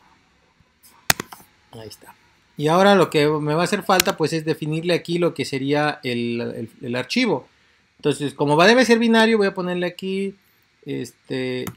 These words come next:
file output stream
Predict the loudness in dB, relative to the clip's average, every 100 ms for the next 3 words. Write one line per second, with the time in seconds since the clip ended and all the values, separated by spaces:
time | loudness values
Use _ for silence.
0 | -16 -20 -10 -2 2 2 0 -2 -6 -8
1 | -2 0 0 -2 -2 -2 -4 _ -14 -8
2 | -4 -2 -2 -4